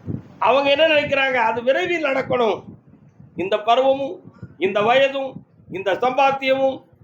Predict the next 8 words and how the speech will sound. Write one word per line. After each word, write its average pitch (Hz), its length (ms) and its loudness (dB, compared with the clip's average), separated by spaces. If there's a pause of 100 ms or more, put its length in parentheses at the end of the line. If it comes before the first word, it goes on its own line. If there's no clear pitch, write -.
(100)
இருக்கும் 220 360 -2
பொழுதே 254 320 4
அந்த 226 220 0
குழந்தை 214 360 -4
கிடைச்சாச்சுன்னா 196 680 -2 (220)
நாங்க 208 220 0
நல்லா 214 300 -2
வளர்த்துக்கிடுவோம். 196 680 -2